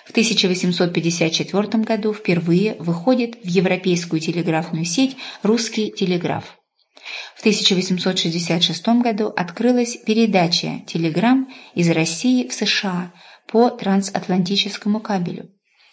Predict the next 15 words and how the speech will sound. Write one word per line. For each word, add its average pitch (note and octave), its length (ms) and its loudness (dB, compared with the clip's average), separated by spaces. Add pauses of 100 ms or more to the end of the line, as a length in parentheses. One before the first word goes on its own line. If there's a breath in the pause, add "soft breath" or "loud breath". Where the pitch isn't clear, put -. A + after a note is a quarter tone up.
(120)
Начался F3+ 460 2
новый E3 360 4
этап B3+ 300 0
международного F#3+ 880 0
телеграфного F3 840 -2
обмена. G#3 540 0 (560 loud breath)
В - 60 -20
тысяча G#3 340 4
восемьсот F#3 400 0
пятьдесят E3+ 440 -2
пятом E3 260 -2
году D#3 300 -2
в D#3+ 80 -6
России F3 560 0
впервые B3 720 0